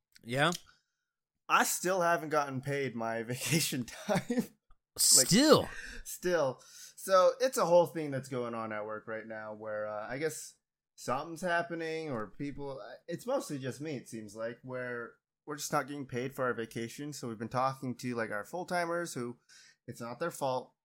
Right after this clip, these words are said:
Speaker 2: We all understand that at this point. Like, he, our, our guy, as much as he's kinda, like,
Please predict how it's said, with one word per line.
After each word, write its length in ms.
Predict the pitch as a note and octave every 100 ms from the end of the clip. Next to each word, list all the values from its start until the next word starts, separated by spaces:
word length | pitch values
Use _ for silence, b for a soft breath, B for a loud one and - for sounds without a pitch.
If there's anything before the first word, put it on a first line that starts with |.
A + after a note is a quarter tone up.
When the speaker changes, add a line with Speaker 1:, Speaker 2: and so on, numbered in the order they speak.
| _ _ -
Speaker 2:
We 180 | A#2+
all 160 | C3 C3
understand 420 | C3 B2+ C3 A2+
that 120 | G#2+ G#2
at 80 | G2+
this 160 | G#2
point. 240 | - G#2 G#2
Like, 160 | F#2+
he, 140 | - - _ _ _ _ -
our, 180 | C3 -
our 160 | C#3+ D#3
guy, 380 | D3 C3+ C3+ -
as 120 | C3 A#2+
much 280 | C#3+ D#3+
as 160 | D#3+ C3
he's 180 | C#3+ B2+
kinda, 320 | - A#2+ B2
like, 300 | A#2 G#2+